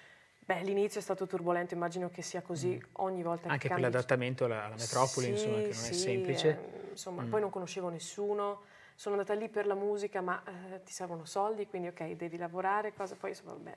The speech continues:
Speaker 2: Sì, t-, è tutto molto complicato.
Speaker 1: Sì, sì, sì.
Speaker 2: E dal punto di vista didattico, ehm, spiegaci un pochino com'è, eh, l'approccio, com'è il metodo che viene seguito,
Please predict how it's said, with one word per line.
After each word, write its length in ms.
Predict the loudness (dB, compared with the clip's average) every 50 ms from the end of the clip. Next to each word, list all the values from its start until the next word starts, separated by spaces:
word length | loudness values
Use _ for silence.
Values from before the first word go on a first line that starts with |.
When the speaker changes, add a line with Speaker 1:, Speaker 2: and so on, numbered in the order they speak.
| -16 _
Speaker 2:
Sì, 300 | -12 -4 -2 -2 -2 -2 -4
t-, 80 | -4
è 80 | -2 0
tutto 220 | 0 4 4 4
molto 180 | 4 4 2 0
complicato. 420 | 0 -2 -4 -4 -4 -2 -2 -2 -2
Speaker 1:
Sì, 260 | -2 -4 -6 -6 -8
sì, 200 | -10 -14 -14 -14 -14 -14
sì. 200 | -14 -14 -12 -12 -12 -14 -14 -16 _
Speaker 2:
E 260 | 6 6 6 6 4
dal 140 | 4 4 4
punto 180 | 4 2 2 2
di 40 | 2 4
vista 120 | 2 2
didattico, 1500 | 2 2 2 4 4 4 4 0 -4 -6 -4 -4 -4 -2 0 0 0 0 0 0 0 2 2 4 4 2 2 0 -2 -2
ehm, 400 | -4 -6 -10 -12 -14 -14 -16 -16
spiegaci 480 | -16 -16 -2 2 4 4 6 4 4 4
un 160 | 2 2 0
pochino 420 | -2 -6 -4 0 2 2 4 2 2
com'è, 540 | 2 0 2 6 6 6 6 6 4 -2 -4
eh, 220 | -4 -4 -4 -4 -6
l'approccio, 760 | -6 -8 -8 -8 -4 0 2 4 4 4 2 0 -2 -2
com'è 140 | -2 0 0
il 80 | 0 0
metodo 600 | 0 0 0 0 0 0 0 2 2 2 2 2
che 140 | 0 -4 -4
viene 220 | -4 -6 -6 -6
seguito, 680 | -6 -8 -6 -4 -6 -6 -6 -4 -4 -4 -4 -4 -6